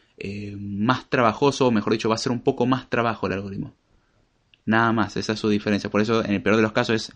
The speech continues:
n logaritmo cuadrado de n, cosa que antes era n log n. Empeora un poco. Acá dice el lector, "Hace mucho tiempo, como en mil novecientos noventa y seis, insertaba unas pequeñas líneas para ver el tiempo de ordenamiento y mirar cuál lleva menos tiempo en ordenar números del cero al noventa y nueve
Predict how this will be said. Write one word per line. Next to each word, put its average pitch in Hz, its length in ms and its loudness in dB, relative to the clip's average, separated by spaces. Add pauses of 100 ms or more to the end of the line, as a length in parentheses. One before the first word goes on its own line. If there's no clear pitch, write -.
n 120 180 2
logaritmo 107 440 4
cuadrado 107 320 2
de 113 100 4
n, 107 220 2 (320)
cosa 107 260 0
que 107 60 2
antes 104 180 4
era 104 220 4
n 104 180 4
log 95 180 -4
n. 101 280 0 (480)
Empeora 135 340 2
un 117 140 0
poco. - 340 -10 (1160)
Acá 107 100 0
dice 104 320 4
el 98 60 2
lector, 170 340 2
"Hace 107 220 0
mucho 110 260 2
tiempo, 175 520 -2
como 107 300 2
en 104 80 2
mil 160 140 2
novecientos 113 420 0
noventa 117 260 0
y - 20 -2
seis, 127 380 2
insertaba 143 480 0
unas 139 180 -2
pequeñas 117 420 0
líneas 135 500 0 (320)
para 101 220 2
ver 123 140 6
el 110 120 2
tiempo 135 300 0
de 104 60 4
ordenamiento 120 520 0
y 113 60 0
mirar 127 320 2
cuál 131 180 4
lleva 127 260 0
menos 123 320 0
tiempo 131 280 0
en 110 80 2
ordenar 110 280 0
números 135 380 -2
del 104 140 -2
cero 131 180 0
al 117 60 -2
noventa 113 260 -2
y 131 40 -2
nueve 151 320 -2